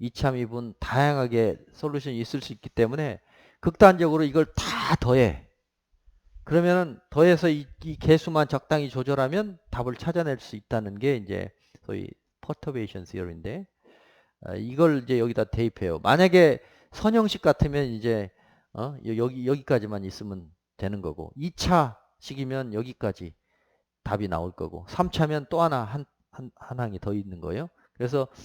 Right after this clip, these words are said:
이걸 여기다 이제 대입해가지고 이제 영 차 식끼리 비교하고, 일 차 식끼리 비교하고, 이 차 식끼리 비교하면은 이제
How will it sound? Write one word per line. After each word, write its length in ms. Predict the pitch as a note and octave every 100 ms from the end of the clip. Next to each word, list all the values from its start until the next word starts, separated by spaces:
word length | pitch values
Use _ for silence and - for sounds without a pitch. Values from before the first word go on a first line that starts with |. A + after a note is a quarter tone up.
| - -
이걸 300 | A#2+ C#3 D3
여기다 240 | C3 C3
이제 180 | C3 A#2+
대입해가지고 1080 | A2 A#2+ B2 C3 B2+ A#2 A2+ G#2 A2 F#3 - _ _ _ _ _ -
이제 140 | G2
영 200 | A2 C3
차 160 | - C3
식끼리 600 | - A#2+ - A#2+ A2+ G2+ _ _ _ _ _
비교하고, 500 | - A2+ A#2+ A2 A2+ -
일 140 | C3
차 140 | - C3+
식끼리 380 | - - A#2+
비교하고, 500 | G#2 A2 G#2 G#2+ A2 A2+
이 100 | E3+
차 160 | - C#3
식끼리 340 | - C3+ A2+
비교하면은 720 | A2 G2+ G#2+ G2+ G2+ A#2 C#3
이제 160 | A2+ G2+